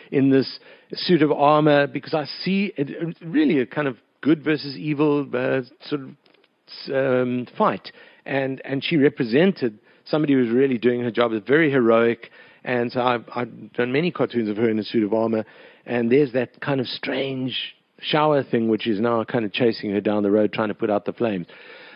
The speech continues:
Uh, when, when this was posted online, somebody, somebody posted, "Go Gandalf the Grey," 'cause it really feels like that sort of Lord of the Rings thing. And it, it, it's the dark forces versus light and, and goodness. It really is to me.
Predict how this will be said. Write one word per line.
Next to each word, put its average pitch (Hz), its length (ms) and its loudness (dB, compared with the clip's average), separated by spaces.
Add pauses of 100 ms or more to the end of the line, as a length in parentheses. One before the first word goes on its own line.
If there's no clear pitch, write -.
Uh, 120 160 0
when, 139 340 2
when 135 160 0
this 165 180 0
was 147 160 2 (240)
posted 139 360 0
online, 123 400 0
somebody, 123 500 -2
somebody 120 320 -4
posted, 107 480 -4
"Go 117 260 4
Gandalf 104 540 -4
the 110 60 -6
Grey," 98 340 -4 (220)
'cause 143 100 -2
it 147 140 2
really 165 240 4 (160)
feels 165 340 2
like 123 280 -2
that 117 160 -4
sort 120 180 -2
of 107 100 0
Lord 107 220 2
of 107 80 -2
the 107 80 2
Rings 107 480 2 (500)
thing. 101 260 0 (240)
And 170 160 2
it, 214 120 0 (380)
it, 269 460 -6
it's 165 200 -12
the 185 80 -2
dark 175 300 -4
forces 143 520 -2 (220)
versus 123 440 0 (300)
light 123 420 -6
and, 107 280 -6 (140)
and 104 360 -8
goodness. 113 340 -2
It 101 100 -16
really 135 260 4
is 139 240 2
to 107 80 -2
me. 117 240 0